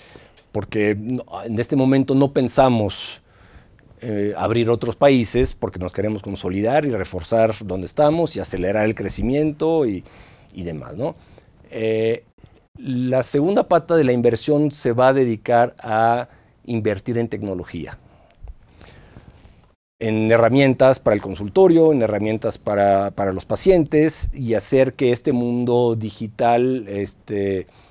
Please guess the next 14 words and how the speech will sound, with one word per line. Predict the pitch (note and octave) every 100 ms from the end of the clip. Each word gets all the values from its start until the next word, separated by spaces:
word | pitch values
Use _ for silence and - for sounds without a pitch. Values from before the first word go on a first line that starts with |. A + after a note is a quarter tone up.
| _
sea | - A#2 A#2+
cada | B2 A#2+
vez | A#2 A#2+
más | A2+ A#2 A#2 A#2 - - - - _ _
atractivo, | A#2 - G2+ - B2 A2+ A2+ A#2+ - _ _ _ -
eh, | G2+ G2 F#2+ G2 G#2+ G#2
en, | G#2+ -
en | G#2+ G#2 G2+
las | F#2+ -
ofertas | F#2+ - A#2 B2 A#2
que |
le | G#2+
podemos | - G2+ G#2 G2
dar | G2+ G#2 G#2+